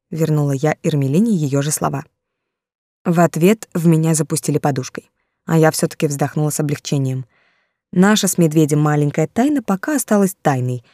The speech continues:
Надеюсь, так и дальше будет. День в академии прошёл на удивление легко и быстро. Я записывала всё, что было положено записывать, и теперь меня уже не пугали незнакомые слова и непонятные термины.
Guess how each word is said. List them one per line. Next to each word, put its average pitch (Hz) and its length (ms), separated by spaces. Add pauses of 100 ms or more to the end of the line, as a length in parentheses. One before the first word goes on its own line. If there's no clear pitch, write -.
(220)
Надеюсь, 170 400
так - 240
и 190 40
дальше 135 360
будет. 123 360 (920)
День 196 280
в 202 40
академии 202 500
прошёл 185 360
на 180 180
удивление 165 540
легко 151 320
и 147 60
быстро. 139 420 (400)
Я 220 160
записывала 175 520
всё, 202 220
что 220 160
было 151 180
положено 143 500
записывать, 202 540 (280)
и 202 100
теперь 233 320
меня 202 240
уже 185 180
не 190 120
пугали 147 400
незнакомые 147 560
слова 143 420
и 208 60
непонятные 147 580
термины. 131 460